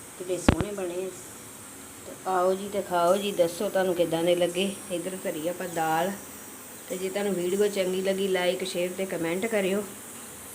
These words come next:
ਤੇ ਦਾਲ ਨੂੰ ਜਿਹੜਾ ਤੜਕਾ ਉਹ ਆਣ ਕੇ ਲਾਉਣਾ,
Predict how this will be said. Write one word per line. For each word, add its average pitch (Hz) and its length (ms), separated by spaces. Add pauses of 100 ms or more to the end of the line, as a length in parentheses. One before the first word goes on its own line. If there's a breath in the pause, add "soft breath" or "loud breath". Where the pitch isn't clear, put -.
(760)
ਤੇ 175 120 (1120)
ਦਾਲ 180 240
ਨੂੰ 190 100 (640)
ਜਿਹੜਾ 214 140
ਤੜਕਾ 208 440
ਉਹ 214 100
ਆਣ 175 220
ਕੇ 214 160
ਲਾਉਣਾ, 196 320